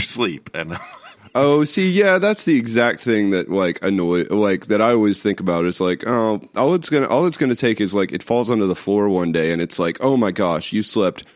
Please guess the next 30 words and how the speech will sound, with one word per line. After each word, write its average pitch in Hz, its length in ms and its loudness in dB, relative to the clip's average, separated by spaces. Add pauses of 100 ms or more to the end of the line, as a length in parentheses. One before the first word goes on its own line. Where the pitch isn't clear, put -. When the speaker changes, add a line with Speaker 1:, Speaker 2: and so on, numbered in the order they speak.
(120)
Speaker 2:
so 95 640 0 (360)
well." 87 500 0 (180)
<laughs> - 140 -10
You 147 140 4
didn't 117 220 2
move. 127 580 -2
Like, 135 180 4
Speaker 1:
But 143 160 0
Speaker 2:
uh, 123 80 2
Speaker 1:
it's 185 220 -2
not 214 380 0
Speaker 2:
and 131 120 2
it 180 40 4
Speaker 1:
so - 0 -
Speaker 2:
screws 151 360 2
Speaker 1:
much, 147 80 2
Speaker 2:
up 135 60 0
all 131 100 4
your 107 120 4
Speaker 1:
like, 139 100 4
it - 20 2
Speaker 2:
trending 147 300 2
Speaker 1:
doesn't 135 280 4
Speaker 2:
data 131 240 2
or 107 120 2
whatever. 117 460 0 (260)
Speaker 1:
<laughs> - 240 -20
It 170 160 -6
doesn't - 320 0
ruin, 98 640 0